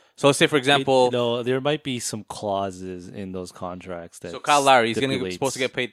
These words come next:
Speaker 1: thirty million next year, right? So if he only plays sixty games, is that he
Speaker 2: No,
Speaker 1: only
Speaker 2: no,
Speaker 1: gets paid
Speaker 2: no,
Speaker 1: for sixty
Speaker 2: no,
Speaker 1: games, or he
Speaker 2: he
Speaker 1: gets paid the thirty mil?
Speaker 2: He probably will get paid thirty mil, but
Speaker 1: Okay.
Speaker 2: it, it, there might
Speaker 1: So that's
Speaker 2: be
Speaker 1: why these players could just
Speaker 2: No, but there might
Speaker 1: they
Speaker 2: be
Speaker 1: wanna take a break,
Speaker 2: there
Speaker 1: yeah.
Speaker 2: might be stipulations. We, we just don't know, right? Like,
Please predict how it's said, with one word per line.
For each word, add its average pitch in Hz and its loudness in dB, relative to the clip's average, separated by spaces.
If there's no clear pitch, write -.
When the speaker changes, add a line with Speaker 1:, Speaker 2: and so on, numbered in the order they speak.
Speaker 1:
thirty 131 -2
million 117 -4
next 104 -10
year, 101 -8
right? 127 -4
So - -2
if 123 -4
he 143 2
only 151 2
plays 139 -2
sixty 135 -8
games, 120 0
is 104 -12
that 107 -6
he 120 -10
Speaker 2:
No, 120 2
Speaker 1:
only 120 6
Speaker 2:
no, 101 2
Speaker 1:
gets 92 -2
paid 85 -4
Speaker 2:
no, 82 -8
Speaker 1:
for 87 -8
sixty 95 -6
Speaker 2:
no, 90 -2
Speaker 1:
games, - -2
or - -2
he 127 2
Speaker 2:
he - -2
Speaker 1:
gets 120 -2
paid 123 -4
the 104 -16
thirty 113 -2
mil? 107 -6
Speaker 2:
He 117 -4
probably 117 4
will 101 0
get 95 -4
paid 98 -8
thirty 95 -8
mil, 98 -8
but 104 -4
Speaker 1:
Okay. 120 -2
Speaker 2:
it, 127 -8
it, 117 0
there 110 -4
might 113 -2
Speaker 1:
So 131 0
that's 123 4
Speaker 2:
be 113 2
Speaker 1:
why 135 6
these 127 -4
players 123 4
could 131 0
just - -6
Speaker 2:
No, 135 4
but 123 2
there 131 2
might 143 6
Speaker 1:
they 123 -2
Speaker 2:
be 131 4
Speaker 1:
wanna 117 2
take 113 -10
a 120 -20
break, 160 -4
Speaker 2:
there 131 2
Speaker 1:
yeah. 113 0
Speaker 2:
might 143 6
be 131 0
stipulations. 101 -4
We, 101 -6
we 101 -8
just 92 -12
don't 87 -10
know, 87 -18
right? 87 -14
Like, 85 -20